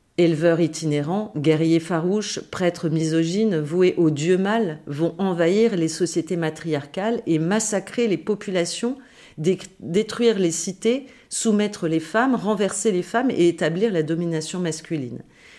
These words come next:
Ces envahisseurs s'attaquèrent à tout ce qui donnait à la femme son autorité et d'abord à la déesse mère, symbole de la puissance féminine. Ils commencèrent par lui adjoindre un époux, puis donnèrent la prépondérance à cet époux et enfin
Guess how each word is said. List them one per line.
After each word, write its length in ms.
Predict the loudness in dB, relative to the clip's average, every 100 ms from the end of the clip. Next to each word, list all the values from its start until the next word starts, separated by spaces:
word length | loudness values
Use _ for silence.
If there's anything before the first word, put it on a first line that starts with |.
| _
Ces 240 | 0 0 2
envahisseurs 640 | 2 0 0 -2 -2 -2
s'attaquèrent 640 | -4 -2 -2 -4 -4 -2
à 80 | -4
tout 240 | -4 -4
ce 180 | -4 -4
qui 240 | -6 -4 0
donnait 320 | 0 2 0
à 80 | 0
la 140 | -4
femme 400 | -10 -4 -2 -2
son 260 | -2 -4 -4
autorité 720 | -2 -2 -2 -2 -2 0 -2
et 60 | 0
d'abord 640 | 0 2 0 0 -4 -8 -4
à 80 |
la 100 | -2
déesse 400 | 2 2 2 -2
mère, 380 | -4 -2 -2 -4 -14 -20 -20 _
symbole 520 | -4 0 2 4 2
de 80 | 2
la 140 | -2 -2
puissance 460 | -6 -6 -6 -6
féminine. 680 | -4 0 2 2 0 -2 -6 -18 _ _ -8
Ils 100 | -4
commencèrent 560 | 0 0 0 -2 -4
par 220 | -4 -4
lui 140 | 0 0
adjoindre 440 | 0 -2 -4 -4
un 100 | 0
époux, 360 | 0 0 -6 -8 -10 -20 -20 _ _
puis 120 | -4
donnèrent 320 | 2 2 2 -2
la 80 |
prépondérance 720 | -2 -4 -4 -2 0 0 -2 -4
à 60 |
cet 240 | -2 -2 -2
époux 400 | -4 -6 -6 0
et 140 | 0
enfin 340 | 0 -2 -2